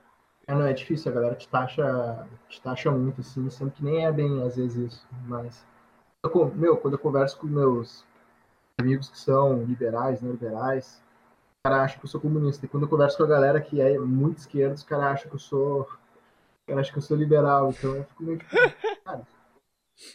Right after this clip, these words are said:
Speaker 2: Exatamente, é a mesma, é a mesma
Speaker 1: uma coisa
Speaker 2: pegada.
Speaker 1: É, uma coisa não bate. Vamos lá, vamos, vamos falar de música, vamos falar de trabalho relacionado à arte.
Speaker 2: Usando aqui até o ponto da política, do modo autoral,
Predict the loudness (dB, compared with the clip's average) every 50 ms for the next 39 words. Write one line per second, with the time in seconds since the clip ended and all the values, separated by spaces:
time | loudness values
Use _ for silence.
0 | -20 -16 _ -10 -6 -2 0 0 0 0 -2 -2 0 0 0 0 0 -2 -2 0
1 | -2 -2 -4 -6 -4 0 2 2 4 4 4 4 4 2 0 0 -4 -10 -14 _
2 | _ _ _ _ _ _ _ _ _ _ _ _ _ _ _ _ _ _ _ _
3 | _ _ _ _ _ _ _ _ _ _ -18 -16 -14 -14 -14 -12 -12 -10 -10 -10
4 | -8 -8 -8 -8 -10 -12 -16 -20 -20 _ _ _ _ _ _ _ _ _ -4 -2
5 | 0 2 2 2 2 0 0 -2 -2 -2 -2 -2 -4 -6 -8 -6 -6 -6 -6 -6
6 | -8 -8 -8 -8 -10 -14 _ _ _ -16 -16 -14 -8 -4 -2 -2 -2 -2 -4 -6
7 | -10 -12 -12 _ -16 -16 -16 -16 -20 -18 -10 -4 -2 -2 -2 -2 -4 -8 -10 -12
8 | -16 -20 -20 _ -20 -20 -20 -18 -14 -12 -10 -8 -8 -8 -10 -10 -14 _ _ -20
9 | -20 -12 -10 -10 -10 -6 -2 0 0 0 0 2 2 2 2 4 4 4 4 4
10 | 2 0 2 4 4 4 4 4 2 2 4 2 2 0 0 0 -2 -2 -2 -2
11 | -4 -6 -4 -2 0 -2 0 -2 -6 -6 -6 -6 -6 -8 -8 -12 -10 -8 -6 -6
12 | -6 -8 -10 -12 -10 -8 -6 -6 -4 -6 -6 -8 -10 -8 -4 -2 0 0 0 -4
13 | -8